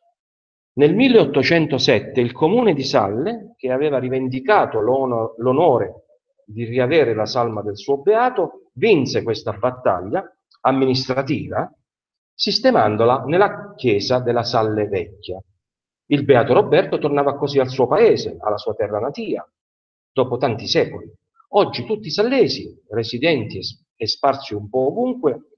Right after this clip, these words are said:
si uniscono in animo e pensiero con i loro concittadini per rendere onore al beato Roberto, perché questo è l'appuntamento sacro e familiare di tutti i sallesi,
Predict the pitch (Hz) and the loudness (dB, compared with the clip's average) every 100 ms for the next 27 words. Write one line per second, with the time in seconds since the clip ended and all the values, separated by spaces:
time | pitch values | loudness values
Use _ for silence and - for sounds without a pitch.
0 | _ _ _ _ - 202 247 190 123 117 | _ _ _ _ -4 0 2 2 2 0
1 | 104 92 127 143 208 165 110 104 107 233 | -2 -4 -4 0 2 2 0 -4 -2 -2
2 | 247 247 123 147 151 151 - _ _ _ | -2 0 2 2 0 -6 -16 _ _ _
3 | _ - 156 147 143 131 170 220 123 - | _ 2 4 4 0 0 4 4 2 -2
4 | 117 - 127 - 254 107 92 214 - _ | -6 -6 -6 -4 -4 -6 -6 -8 -10 _
5 | _ _ _ _ _ _ 170 165 214 147 | _ _ _ _ _ _ 2 6 6 8
6 | 143 220 156 101 95 101 117 101 - 107 | 8 8 6 4 0 -2 -4 0 0 0
7 | 101 98 90 - 107 180 - 202 247 240 | -2 -2 -8 -10 -4 -4 -2 -2 -2 -4
8 | - - 220 - - 170 123 - 165 160 | -6 -4 -4 -4 0 2 2 -2 -4 -2
9 | 165 165 143 135 156 107 - 180 - _ | -2 -2 -4 2 2 2 0 -6 -10 _
10 | _ _ 156 - 190 190 160 170 131 117 | _ _ -4 0 2 2 4 2 0 -2
11 | 262 254 113 90 87 85 85 - | -4 -6 -8 -8 -8 -12 -14 -14